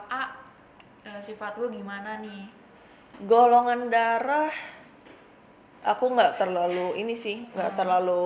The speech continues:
Speaker 2: jarang sih kalau golongan darah, aku nggak pelajarin juga.
Speaker 1: Kalau kayak shio gitu?
Speaker 2: Shio, shio ada dikit-dikit, namanya juga itu lebih ke tradisi ya. Jadi
Speaker 1: Iya.
Speaker 2: kurang lebih ya dikit-dikit adalah tahu gitu. Tapi
Speaker 1: Hmm.
Speaker 2: nggak,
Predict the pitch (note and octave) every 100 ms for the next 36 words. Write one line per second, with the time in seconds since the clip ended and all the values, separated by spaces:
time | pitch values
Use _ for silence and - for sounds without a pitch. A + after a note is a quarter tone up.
0 | F3+ F#3 F#3 G3+ A#3+ C4+ C#4 A#3+ A3+ F#3+
1 | G3 G3 G3 G#3+ B3+ A#3 C4 A#3+ F3+ F3+
2 | F#3 G3+ - - - - - - G#3+ G#3+
3 | G#3+ G#3 G#3 G3+ G#3 - A3 G#3+ G3 F#3+
4 | G#3 A3 B3 B3 - - - - - -
5 | A#3 B3 C4+ C#4 - - - - - A#3
6 | B3+ B3 G#3+ F#3+ - F3+ F#3 F3+ G3 G#3
7 | E3+ F3 F#3+ F#3+ F3+ - F#3+ G#3+ - F#3
8 | F3+ F3+ - F3+ F3+ - A3 G3 F#3 F3+
9 | F#3 A3 G3+ F#3 F3+ A#3 G3 G3+ A3 A#3+
10 | G#3+ G3 - F#3 F#3 G3 A3 F#3+ F#3 G3+
11 | G3+ G3+ F#3+ G3+ - F3 F#3+ F#3+ G3+ -
12 | F#3 A#3 A3 F#3+